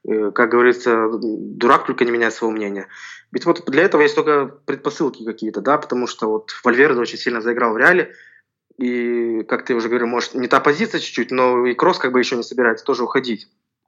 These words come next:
Да и Казимир остаётся, поэтому, э, вот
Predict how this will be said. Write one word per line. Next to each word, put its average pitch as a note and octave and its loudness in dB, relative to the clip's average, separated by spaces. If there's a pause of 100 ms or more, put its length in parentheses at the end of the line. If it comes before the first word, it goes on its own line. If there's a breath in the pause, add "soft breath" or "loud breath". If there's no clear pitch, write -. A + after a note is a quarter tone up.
(400)
Да A2 -2
и G#2+ 0
Казимир D3 2
остаётся, C3+ 0
поэтому, C3+ 2 (520 loud breath)
э, A2 4 (280)
вот B2 0